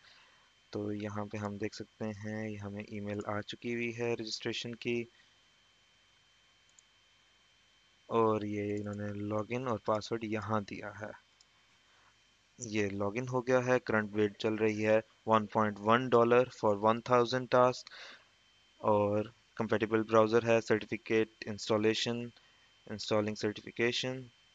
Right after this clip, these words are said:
इसको भी देख लेते हैं, वो भी कर लेते हैं install, जो जो process है वो कर लेते हैं। और उसके बाद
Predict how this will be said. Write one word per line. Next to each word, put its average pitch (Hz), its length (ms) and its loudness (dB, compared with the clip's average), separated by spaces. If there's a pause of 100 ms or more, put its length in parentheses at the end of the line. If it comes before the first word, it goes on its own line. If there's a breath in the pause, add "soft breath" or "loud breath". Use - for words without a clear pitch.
(500)
इसको 107 260 -8
भी 110 100 -4
देख 110 220 -4
लेते 117 220 -2
हैं, 117 340 -2
वो 104 160 -4
भी 104 100 -6
कर 110 200 0
लेते 117 240 0
हैं 117 120 -2
install, 113 440 0 (440 loud breath)
जो 110 160 0
जो 110 100 0
process 110 500 0
है 110 60 0
वो 107 80 -2
कर 113 200 -2
लेते 117 240 0
हैं। 117 280 -2 (1000 soft breath)
और 104 480 0 (300)
उसके 110 340 -2
बाद 107 340 0